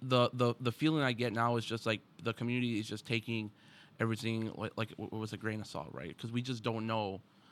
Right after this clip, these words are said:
uh, what is going to happen. They've been saying,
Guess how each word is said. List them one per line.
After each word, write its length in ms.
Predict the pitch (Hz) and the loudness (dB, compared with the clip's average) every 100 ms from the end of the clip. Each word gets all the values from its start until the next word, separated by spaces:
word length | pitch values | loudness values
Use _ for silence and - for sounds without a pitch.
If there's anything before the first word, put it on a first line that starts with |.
| - - | -14 -2
uh, 220 | 98 101 | 0 0
what 260 | 82 113 | 2 2
is 420 | 113 113 107 - - - | 4 2 -2 -8 -12 -6
going 220 | 117 117 | 0 2
to 80 | 117 | 2
happen. 280 | 123 135 113 | 2 0 0
They've 140 | 117 | 0
been 140 | 120 120 | 0 -2
saying, 480 | - 120 120 117 | 0 0 2 -2